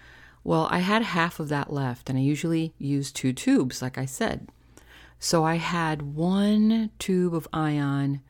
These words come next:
which was, I think, red, just regular red, and then another tube of copper, and I mixed that, those two together.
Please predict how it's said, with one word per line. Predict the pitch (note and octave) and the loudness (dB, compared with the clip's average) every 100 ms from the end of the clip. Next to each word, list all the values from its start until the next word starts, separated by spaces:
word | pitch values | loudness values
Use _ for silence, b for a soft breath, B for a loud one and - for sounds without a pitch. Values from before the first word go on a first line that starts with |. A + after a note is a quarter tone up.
| b b b b b b | b b b b b b
which | - C#3+ - | -2 -2 0
was, | C#3+ C#3 C3 C3 | 0 2 2 -2
I | |
think, | C#3 C#3 B2+ | -4 -4 -2
red, | B2+ B2 A#2 C3 - _ | -2 -2 -4 -6 -16 _
just | - - - _ | -10 -10 -12 _
regular | C3+ C#3 C3 C#3 D3 | -8 -4 -2 -2 0
red, | C3+ A#2+ A#2+ B B B _ | -2 -2 -6 B B B _
and | D3 D3+ | 2 2
then | C#3+ | 4
another | C#3 C#3+ F3+ | 4 2 -2
tube | - D3+ C#3+ C3+ C3 - | 0 2 2 2 -2 -8
of | - B2+ A#2+ A#2 | -6 -4 -4 -8
copper, | - D3+ C3 A#2+ A2 A2+ B2+ B B B B - | -6 -4 -4 -4 -6 -6 -10 B B B B -4
and | C3 B2+ A#2+ - | 0 2 0 -2
I | C#3+ C#3+ | 0 2
mixed | D3+ D#3 - | 2 0 -4
that, | C#3+ C3+ - - | -2 -4 -8 -2
those | D3+ D3+ | -2 -2
two | - - D#3+ | -6 -8 -6
together. | - C#3+ D3+ C3 B2+ B2+ | -6 -2 0 2 -2 -4